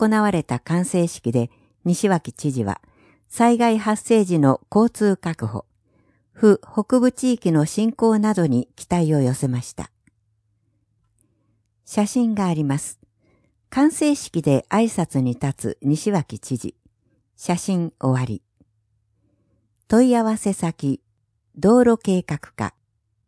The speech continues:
電話、零七五四一四の五二四八。ファックス、零七五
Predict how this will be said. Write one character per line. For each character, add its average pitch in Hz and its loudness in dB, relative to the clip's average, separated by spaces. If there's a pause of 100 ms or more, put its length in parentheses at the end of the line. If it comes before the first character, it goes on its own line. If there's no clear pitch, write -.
(300)
電 160 0
話、 135 -2 (600)
零 247 4
七 180 0
五 127 0 (360)
四 226 4
一 175 -2
四 170 2
の 127 2
五 214 2
二 202 0
四 143 0
八。 - -10 (760)
フ - -6
ァ 180 0
ッ 165 -2
ク - -20
ス、 - -10 (540)
零 254 4
七 190 0
五 123 -2